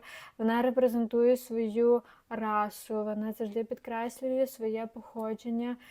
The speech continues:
афроамериканське таке, може, навіть не афро-, не американське, а те, що в неї, е, така, що вона, м, є представницею своєї раси, вона постійно цим пишається, вона пишається тим, що вона є феміністкою,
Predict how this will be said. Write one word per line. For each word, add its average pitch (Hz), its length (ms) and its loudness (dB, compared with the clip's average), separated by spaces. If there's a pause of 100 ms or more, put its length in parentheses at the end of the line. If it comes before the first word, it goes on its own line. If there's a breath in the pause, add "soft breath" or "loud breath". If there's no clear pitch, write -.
(240 loud breath)
афроамериканське 226 1080 -4
таке, 233 500 -6
може, 214 280 -8
навіть 202 340 -8
не 202 300 -10 (100)
афро-, 240 400 -6
не 214 180 -4
американське, 214 800 -6
а 190 40 -8
те, 220 180 -6
що - 180 -16
в 220 40 -6
неї, 226 340 -2 (400 loud breath)
е, 202 240 -2
така, 220 360 -2
що - 180 -14
вона, 214 500 -2
м, 196 400 -6
є 208 120 0
представницею 214 680 -6
своєї 220 340 -4
раси, 226 480 -6
вона 208 220 -6
постійно 220 480 -4
цим 240 200 -4
пишається, 240 680 -8
вона 220 180 -4
пишається 226 500 -8
тим, 226 220 -10
що - 180 -18
вона 214 180 -8
є 214 180 -6
феміністкою, 220 760 -4